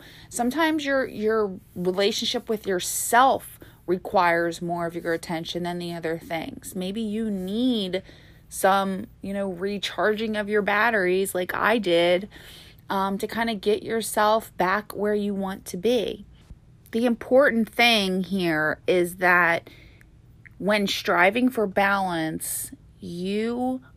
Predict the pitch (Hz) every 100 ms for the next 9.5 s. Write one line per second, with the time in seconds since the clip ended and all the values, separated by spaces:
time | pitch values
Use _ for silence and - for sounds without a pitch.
0 | - 185 180 - - 196 208 - 240 240
1 | 240 - 185 175 - - - 170 185 202
2 | 262 277 277 - 208 175 175 196 220 202
3 | 185 180 - 160 165 165 - - - -
4 | - 190 185 175 175 196 - 156 180 180
5 | - 170 170 170 170 - - 180 170 156
6 | 147 113 - - 160 175 233 - - 220
7 | 202 185 190 226 269 277 233 175 160 -
8 | 175 - - - - - 180 180 170 151
9 | - 156 139 143 -